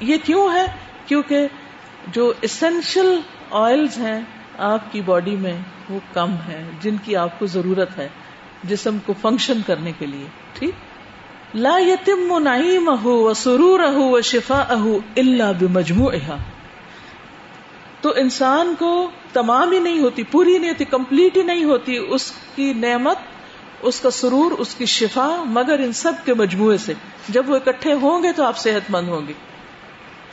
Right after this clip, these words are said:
وَقَدْ يَسَّرَ اللَّهُ لَنَا بِمَنِّهِ وَكَرَمِهِ الْتِقَاطَ هَذِهِ الثِّمَارَ الْيَانِعَةَ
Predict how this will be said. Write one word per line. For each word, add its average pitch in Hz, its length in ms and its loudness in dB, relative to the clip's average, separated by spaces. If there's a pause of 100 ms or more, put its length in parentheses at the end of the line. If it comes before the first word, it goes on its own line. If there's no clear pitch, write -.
(540)
وَقَدْ 233 400 -2
يَسَّرَ 254 420 0
اللَّهُ 240 540 2
لَنَا 190 420 2
بِمَنِّهِ 202 880 2
وَكَرَمِهِ 208 1040 0 (160)
الْتِقَاطَ 240 720 0
هَذِهِ 240 640 2
الثِّمَارَ 226 540 0
الْيَانِعَةَ 202 800 0